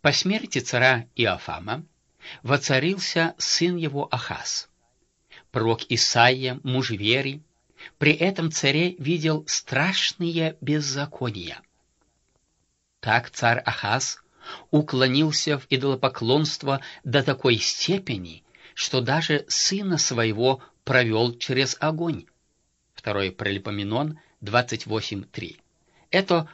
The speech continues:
описание жестокого обычая хананеев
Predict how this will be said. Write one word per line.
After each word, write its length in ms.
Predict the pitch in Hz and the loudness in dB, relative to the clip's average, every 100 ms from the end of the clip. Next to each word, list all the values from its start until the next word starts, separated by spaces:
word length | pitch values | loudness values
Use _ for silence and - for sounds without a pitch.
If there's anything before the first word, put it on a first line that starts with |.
| _ | _
описание 1000 | - 131 123 - 165 180 180 165 151 147 - | -2 0 0 0 2 2 2 2 2 0 -4
жестокого 920 | - 143 - - - 180 175 156 151 | -4 -2 -4 -4 -2 -2 0 2 2
обычая 560 | 151 123 120 160 156 127 | 2 0 0 0 0 -2
хананеев 720 | 123 123 120 151 170 120 - | -2 -2 0 2 0 -2 -6